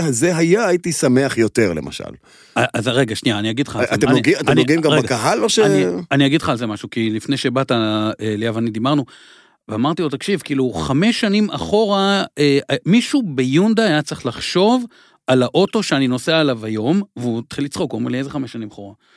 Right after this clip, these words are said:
Speaker 2: "קח שבע, עשר שנים אחורה", ואז אתה בא ואומר, "אז מה החבר'ה האלה מבשלים לנו ח-, שבע שנים קדימה?" כאילו, זה, זה מפחיד, או מעניין, או מאתגר.
Speaker 1: לא, זה מעניין.
Speaker 2: זה אחד. ושתיים, כאילו, אה, ליאב,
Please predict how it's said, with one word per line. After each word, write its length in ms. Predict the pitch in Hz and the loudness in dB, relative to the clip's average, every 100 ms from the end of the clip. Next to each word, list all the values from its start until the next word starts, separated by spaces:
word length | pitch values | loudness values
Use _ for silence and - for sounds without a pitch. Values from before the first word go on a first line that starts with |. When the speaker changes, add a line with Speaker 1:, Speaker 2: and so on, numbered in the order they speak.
| _ | _
Speaker 2:
"קח 240 | - 151 - | -6 -6 -4
שבע, 240 | 156 139 139 | -4 -2 0
עשר 220 | 147 147 | 0 -2
שנים 260 | 139 131 | 0 0
אחורה", 360 | 120 110 104 151 | 0 -4 -4 -4
ואז 180 | 131 156 | -2 -2
אתה 140 | 156 143 | -2 -2
בא 120 | 151 | 0
ואומר, 360 | 143 147 196 180 - - - - _ _ _ _ _ _ _ - - _ | 2 4 2 0 -6 -20 -20 -20 _ _ _ _ _ _ _ -16 -16 _
"אז 160 | 131 127 | -2 2
מה 460 | 160 226 226 208 143 | 2 2 2 -2 -2
החבר'ה 340 | - 202 208 | 0 2 4
האלה 160 | 196 170 | 4 2
מבשלים 460 | 143 - 180 196 | -2 -4 0 2
לנו 220 | 190 175 165 151 147 139 131 123 _ - | 4 4 6 4 4 2 0 -4 _ -8
ח-, 220 | - - - | -8 -10 -14
שבע 440 | - - 156 143 | -10 -2 -2 0
שנים 220 | 151 147 | -2 -2
קדימה?" 360 | 147 170 135 113 - | 0 2 2 0 -6
כאילו, 200 | 131 123 | -4 -2
זה, 80 | 113 120 110 | 2 2 0
זה 320 | 110 123 120 123 - - | 0 2 2 -2 -8 -16
מפחיד, 600 | 120 107 - 160 196 208 | -14 -12 -8 0 2 2
או 80 | 127 | 2
מעניין, 480 | 113 107 110 165 196 | 0 -2 2 2 4
או 80 | 127 | 2
מאתגר. 580 | 113 104 110 110 117 190 | 0 -2 -2 0 0 0
Speaker 1:
לא, 180 | 190 90 | -2 -2
זה 120 | - | -4
מעניין. 360 | - 78 123 110 - - | -6 0 2 0 -4 -12
Speaker 2:
זה 280 | 107 131 | 0 0
אחד. 260 | 156 92 104 | 0 -2 -8
ושתיים, 460 | 104 - 175 233 214 | -8 -2 2 2 2
כאילו, 280 | 160 156 151 - _ - _ _ - | 2 2 0 -4 _ -20 _ _ -2
אה, 240 | 120 113 110 | 0 2 2
ליאב, 280 | 131 143 | 2 0